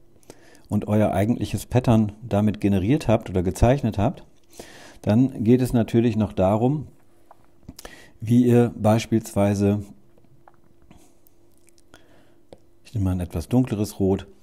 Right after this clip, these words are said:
oder ein kräftigeres Rot, wie ihr beispielsweise dieses Pattern auch speichern könnt. Es ist leider so,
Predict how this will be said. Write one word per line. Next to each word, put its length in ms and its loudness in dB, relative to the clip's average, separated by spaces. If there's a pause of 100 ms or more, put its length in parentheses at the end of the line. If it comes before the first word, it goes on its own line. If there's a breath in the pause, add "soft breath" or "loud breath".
(160)
oder 140 -4
ein 80 -6
kräftigeres 720 -4
Rot, 260 0 (580 loud breath)
wie 180 2
ihr 340 2
beispielsweise 1080 -4 (1600 loud breath)
dieses 480 2 (1080)
Pattern 360 2
auch 200 -6
speichern 440 0
könnt. 360 -8 (540 soft breath)
Es 140 -4
ist 140 -6
leider 320 2
so, 400 0